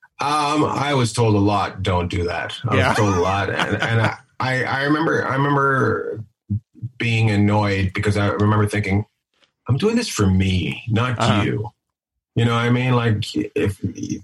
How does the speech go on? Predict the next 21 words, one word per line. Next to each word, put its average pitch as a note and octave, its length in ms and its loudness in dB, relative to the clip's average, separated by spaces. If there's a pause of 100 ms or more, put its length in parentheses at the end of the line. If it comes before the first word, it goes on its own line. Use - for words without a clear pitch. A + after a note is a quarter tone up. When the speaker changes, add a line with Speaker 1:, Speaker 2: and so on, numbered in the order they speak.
(260)
Speaker 1:
yeah, A2+ 560 -2 (160)
just - 240 -4
do G3 140 2
your A2 220 4
own A#2 180 4
thing. C#2+ 380 -2
Like, F#2 280 0
I, C#2 200 -2
I, F2 200 -2 (420)
I C3+ 120 0
have, D#3 240 0
I C3 220 -2
get D3 140 0
into, G#2+ 720 2 (580)
I G2+ 140 0
have A#2 180 2
some, G#2 420 2
uh, D#2+ 340 -2
people G2+ 380 0
that F#2+ 240 0
don't F2 420 -2